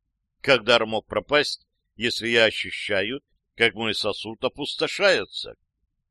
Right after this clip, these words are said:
И вдруг при этой мысли меня пробил холодный пот. Может,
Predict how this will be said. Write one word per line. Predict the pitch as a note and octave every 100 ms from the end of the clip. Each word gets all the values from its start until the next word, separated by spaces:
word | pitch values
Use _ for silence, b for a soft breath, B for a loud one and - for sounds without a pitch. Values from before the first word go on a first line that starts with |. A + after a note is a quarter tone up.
| _ _ _ _ _ _ _
И | G#2+ C3+
вдруг | C#3+ F#3+ D#3+ -
при | - B2
этой | D3 A2+ A2+
мысли | A2 C#3 D#3 - C#2+ A#1+ _ _ _ b b
меня | G#2 B2+ F3
пробил | C#3+ C3 B2+ E3+
холодный | - C#3 E3 D#3
пот. | C3+ F3+ F3 - - _ _ _ _ _
Может, | - A#2 A#2+ G#2